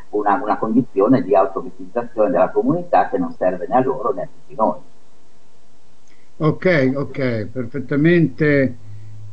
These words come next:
Speaker 2: perfettamente d'accordo e approfondito molto bene, perché è certamente uno dei buchi neri nella nostra conoscenza questo, e deve essere assolutamente,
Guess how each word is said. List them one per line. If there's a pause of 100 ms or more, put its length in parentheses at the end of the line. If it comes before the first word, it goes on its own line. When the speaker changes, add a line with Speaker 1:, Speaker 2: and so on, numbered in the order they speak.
(160)
Speaker 2:
perfettamente
d'accordo
e
approfondito
molto
bene,
perché (1000)
è
certamente
uno
dei
buchi
neri (420)
nella
nostra
conoscenza
questo, (360)
e
deve
essere
assolutamente,